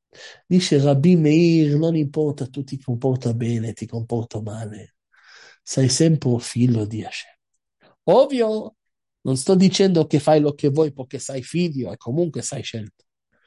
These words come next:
Anche un figlio deve rispettare, anche un figlio deve riconoscere la bontà di suo padre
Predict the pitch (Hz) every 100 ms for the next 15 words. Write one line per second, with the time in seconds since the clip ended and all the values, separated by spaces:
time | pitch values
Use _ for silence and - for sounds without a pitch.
0 | _ _ - 180 185 190 165 247 214 135
1 | - - 143 _ _ _ _ _ _ -
2 | - 151 160 147 143 - 123 - 180 107
3 | - - _ _ - _ 156 151 165 151
4 | - 196 143 139 135 127 127 135 165 -
5 | 123 120 120 123 117 117 - 123 156 123
6 | -